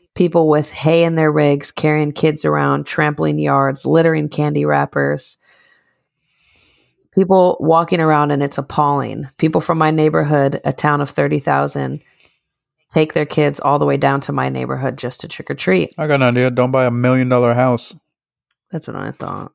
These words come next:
Speaker 2: Gosh, shut up.
Speaker 1: I
Speaker 2: Compl-, oh, whoa, what was you?
Speaker 1: <laughs> I was annoyed, but I never really did anything about it until two years ago.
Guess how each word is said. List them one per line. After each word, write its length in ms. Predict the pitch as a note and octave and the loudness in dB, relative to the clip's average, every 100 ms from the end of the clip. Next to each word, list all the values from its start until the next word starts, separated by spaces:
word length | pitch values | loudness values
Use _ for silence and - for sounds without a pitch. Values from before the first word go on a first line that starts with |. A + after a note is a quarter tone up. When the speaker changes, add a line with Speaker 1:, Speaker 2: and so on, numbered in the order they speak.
| - | -6
Speaker 2:
Gosh, 260 | C3 A#2 - | -2 -2 -6
shut 320 | - D#3 C3 | -4 -2 -2
up. 60 | - | 0
Speaker 1:
I 60 | D#3+ | -4
Speaker 2:
Compl-, 280 | - D3 - _ C#3 | -2 -10 -10 _ 0
oh, 280 | C3+ A#2+ G#2 - | 2 2 -2 -14
whoa, 500 | - C3+ D3+ C#3+ B2+ | -10 -2 2 4 4
what 260 | A2+ C#3+ D3 | 4 4 4
was 160 | C#3 E3 | 4 4
you? 240 | D3 B2 D#3+ - _ D#3+ _ - - - D#3 _ _ | 4 4 2 -4 _ -20 _ -12 -12 -10 -10 _ _
Speaker 1:
<laughs> 560 | A2+ - C#4 C#4 A3 F3 - - _ _ _ _ _ - | -12 -4 0 0 0 -6 -6 -20 _ _ _ _ _ 0
I 140 | F3 | 2
was 160 | G#3+ G#3 | 2 2
annoyed, 640 | G3 E3+ D3+ D3+ E3 - | 0 0 0 0 -4 -4
but 140 | E3+ E3+ | 0 0
I 60 | |
never 180 | F#3+ G3 | 2 2
really 180 | F#3 F3 | 4 4
did 180 | E3 D#3+ | 2 0
anything 300 | D#3+ D#3+ C#3+ | -2 -2 -4
about 300 | D3 C#3+ C#3+ | 0 2 2
it 100 | - | -2
until 440 | C#3+ - D3 C#3+ | -4 2 2 2
two 240 | - - | 0 0
years 360 | E3 D#3 C#3 C#3 | 2 4 2 0
ago. 420 | A#2+ A2+ G#2+ C#3 | -4 -2 -4 -8